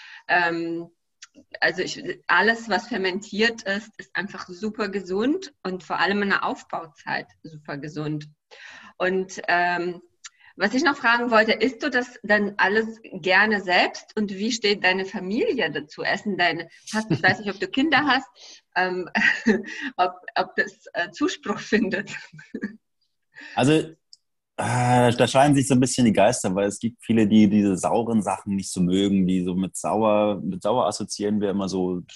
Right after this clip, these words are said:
Speaker 2: bisschen, bisschen ungesund oder ein bisschen, ein bisschen Gefahr, ja. Also deshalb essen wir ja gerne süße Sachen, weil uns das signalisiert, auch aus der Historie heraus, das ist, da ist nichts gefährlich, ja. Und bitter ist auch so ein bisschen,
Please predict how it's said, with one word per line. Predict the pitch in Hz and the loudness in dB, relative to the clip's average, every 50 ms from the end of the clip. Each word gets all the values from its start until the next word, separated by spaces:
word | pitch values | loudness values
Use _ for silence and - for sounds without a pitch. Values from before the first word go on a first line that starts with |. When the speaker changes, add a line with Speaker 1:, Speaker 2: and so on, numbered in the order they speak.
| - - - - - - - - _ _ _ | -18 -18 -18 -18 -18 -20 -20 -20 _ _ _
Speaker 2:
bisschen, | - - - - 95 95 90 90 90 90 87 87 85 85 80 78 - - - _ _ _ _ - - _ _ _ _ _ _ _ _ _ _ | -16 -14 -10 -6 -4 -2 0 0 0 0 0 -2 -4 -8 -10 -12 -14 -16 -20 _ _ _ _ -20 -20 _ _ _ _ _ _ _ _ _ _
bisschen | - - - - - - | -12 -10 -10 -10 -12 -6
ungesund | 92 95 104 113 120 113 120 117 107 107 117 123 123 135 139 143 143 143 - | 0 2 4 4 4 4 2 0 0 2 2 2 2 4 2 0 0 -4 -2
oder | - 107 101 | 0 0 0
ein | 95 | 2
bisschen, | 98 107 - - 120 107 107 107 107 101 87 90 | 0 -2 0 2 2 4 4 4 4 2 0 -2
ein | 104 | -4
bisschen | 104 - - 117 104 | -4 0 0 0 0
Gefahr, | 110 - - - 101 104 110 107 87 78 | 0 -2 -2 -2 0 2 2 2 2 0
ja. | 78 82 92 | -2 -4 -4
Also | 92 92 95 | -4 -6 -6
deshalb | 90 95 92 - 107 98 - - | -8 -8 -8 -6 -8 -8 -8 -10
essen | - 90 - 101 | -10 -6 -2 2
wir | 92 90 | 2 4
ja | 87 | 4
gerne | 87 85 82 87 90 85 | 4 2 4 4 2 2
süße | 76 92 95 - - | 2 0 -2 -2 0
Sachen, | 95 101 101 98 - 113 104 90 | 2 2 2 2 2 -2 0 2
weil | 90 87 85 | 2 0 0
uns | 87 87 - - | -2 -4 -4 -4
das | 92 87 - | -6 -6 -4
signalisiert, | - 90 85 87 82 87 85 82 78 80 95 92 92 - | -4 -2 -2 0 0 0 0 -2 2 4 4 4 4 2
auch | - 80 80 - - | -2 -4 -4 -4 -6
aus | 85 85 - - | -6 -6 -6 -6
der | - 85 | -4 -4
Historie | 85 82 - - - 98 95 98 92 | -2 -4 -4 0 4 4 6 6 6
heraus, | 92 90 87 87 90 87 90 90 - - | 4 4 4 4 2 2 2 0 -2 -4
das | 90 80 - 78 | -6 -6 -4 -4
ist, | 78 78 - - - - | -4 -2 -2 -4 -4 -2
da | 71 69 | -2 -2
ist | 82 - 90 | 0 -2 -4
nichts | 90 - - - | -4 -6 -6 -8
gefährlich, | - - - 90 90 90 85 73 - - | -8 -4 0 2 4 4 4 4 2 0
ja. | 82 73 | -4 -4
Und | 76 80 76 - | -2 -4 -4 0
bitter | - 95 90 101 98 87 87 | 0 2 4 6 4 4 4
ist | 82 - | 4 2
auch | - 87 90 - | 2 2 2 2
so | - 107 | 2 4
ein | 101 | 4
bisschen, | 104 104 - - - 107 104 104 104 | 4 2 2 2 4 6 6 6 4